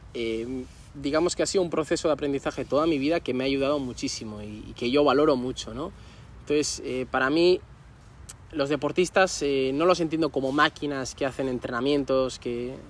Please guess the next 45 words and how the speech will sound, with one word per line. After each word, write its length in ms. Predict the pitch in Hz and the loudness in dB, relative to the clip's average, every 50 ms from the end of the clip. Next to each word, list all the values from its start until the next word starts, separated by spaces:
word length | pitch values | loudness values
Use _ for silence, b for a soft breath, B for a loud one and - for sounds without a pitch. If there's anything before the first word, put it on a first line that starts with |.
| - - | -20 -18
simplemente 500 | - - - 139 139 139 135 139 131 139 | -12 -10 -6 -4 0 0 0 0 0 0
se 140 | 131 - 135 | -2 -4 -2
centran 380 | 120 147 143 139 131 131 131 131 | 0 0 0 2 2 0 0 0
en 100 | 131 123 | -2 -2
tener, 320 | - 131 135 135 135 - B B B B B B B B B - | -2 0 0 0 -2 -4 B B B B B B B B B -6
eh, 260 | - 131 127 123 123 120 | -2 0 2 2 2 2
la 80 | 131 123 | 2 0
aplicación 840 | - - 131 127 - 123 120 - 156 143 135 131 127 127 127 123 123 | 0 0 -2 -2 -2 -4 -2 0 0 0 0 0 -2 -2 -4 -4 -2
de 120 | 123 131 | -2 -2
Training 300 | 120 - 135 135 135 131 | 0 2 2 2 2 2
Peaks 240 | 123 135 127 - - | 0 -2 -4 -4 -4
en 120 | 120 117 123 | -2 2 4
verde, 260 | 139 143 127 117 117 | 4 4 2 2 -2
¿no? 120 | 139 156 | -2 -2
Cumpliendo 440 | - - 123 117 131 139 135 131 123 | -4 -4 -4 0 2 2 2 2 2
cada 280 | - 135 131 139 135 127 | 0 0 0 0 0 -2
entrenamiento, 580 | 123 117 127 123 117 117 127 135 135 156 151 | -4 -4 -4 -4 -4 -2 -2 -2 -2 -2 -4
sino 260 | - - 131 123 117 | -4 -4 -6 -6 -4
que 240 | - 127 123 123 123 B B B B B B B - - | -2 -2 -2 -2 -2 B B B B B B B -4 0
yo 100 | 156 151 | 0 2
siempre 240 | - 170 160 147 | 2 2 4 6
digo 120 | 156 180 185 | 8 8 8
que 60 | 165 | 8
no 40 | 156 | 8
entreno 300 | 151 147 156 147 151 143 | 6 4 2 2 2 2
a 20 | 143 | 2
deportistas, 460 | 135 131 147 - 147 151 185 165 135 | 0 0 -2 -4 -2 0 0 0 0
yo 60 | 135 | 0
entreno 180 | 123 131 151 151 | -2 0 0 0
a 60 | - | 0
personas 420 | 117 110 - - 107 101 - - | 0 -4 -6 -6 -8 -8 -8 -10
y 40 | - | -8
luego 180 | 98 113 127 127 | -4 -2 -2 -2
a 20 | |
deportistas. 600 | 120 107 - - - 104 - - - - - - B B B B B B B B B - | -2 -4 -6 -8 -8 -10 -12 -12 -14 -16 -18 -18 B B B B B B B B B -8
Entonces, 720 | - 135 135 127 143 143 139 - 151 147 139 - - - - | -4 -2 0 2 2 2 4 4 4 4 4 2 -2 -8 -6
eh, 180 | - 139 131 127 | -4 -2 -2 0
pienso 320 | - 165 175 185 185 202 - | 4 4 4 6 4 4 6
que 100 | - 185 | 6 6
hoy 120 | 180 180 | 6 6
en 140 | 165 165 165 | 4 4 2
día, 360 | 175 190 175 160 175 226 247 262 - - 131 | 2 4 4 4 4 2 0 -4 -8 -8 -6
eh, 540 | 131 127 123 123 127 131 131 131 139 147 139 - - | -6 -4 -4 -4 -4 -4 -6 -6 -8 -10 -10 -12 -10
pues, 300 | 147 147 147 - - - - | -8 -8 -6 -6 -8 -10 -10
eh, 100 | - 131 | -12 -14